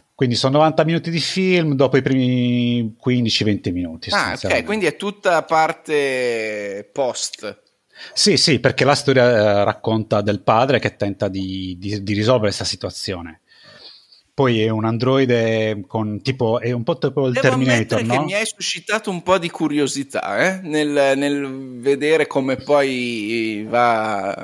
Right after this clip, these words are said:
Speaker 2: a una fine anche il film, sì.
Speaker 1: Sì, no, è interessante perché poi si
Speaker 2: <laughs>
Speaker 1: sc-, si scoprono, siccome il robot tra l'altro è di seconda mano, questo è un micro spoiler, ma è anche abbastanza ovvio, quindi poi,
Speaker 2: Mm.
Speaker 1: eh,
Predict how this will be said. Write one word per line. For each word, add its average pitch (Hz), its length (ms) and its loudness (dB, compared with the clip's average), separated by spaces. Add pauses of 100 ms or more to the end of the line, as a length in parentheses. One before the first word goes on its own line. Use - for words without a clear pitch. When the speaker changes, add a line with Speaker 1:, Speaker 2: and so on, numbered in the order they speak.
(420)
Speaker 2:
a 117 100 -4
una 113 160 -6
fine 101 340 -8
anche 95 320 -12
il 107 100 -20
film, 95 260 -14
sì. - 140 -20 (800)
Speaker 1:
Sì, 220 120 0
no, 147 160 2
è 147 40 2
interessante 170 600 2
perché 120 200 2
poi 170 140 2
si - 120 0
Speaker 2:
<laughs> - 40 0
Speaker 1:
sc-, - 160 -12 (220)
si - 160 -4
scoprono, 127 720 0
siccome 143 340 2
il 120 140 -4
robot 117 260 2
tra 113 80 0
l'altro 107 220 2
è - 20 -4
di 95 60 -4
seconda 101 460 -2
mano, 104 340 0
questo - 340 -4 (220)
è 110 80 0
un 120 120 4
micro 139 300 2
spoiler, 101 520 0
ma 104 220 -4 (120)
è - 80 -6
anche 98 320 -2
abbastanza 101 480 -2
ovvio, 98 240 -4
quindi 104 260 -2
poi, 98 300 0
Speaker 2:
Mm. 160 40 -10 (380)
Speaker 1:
eh, 104 240 -8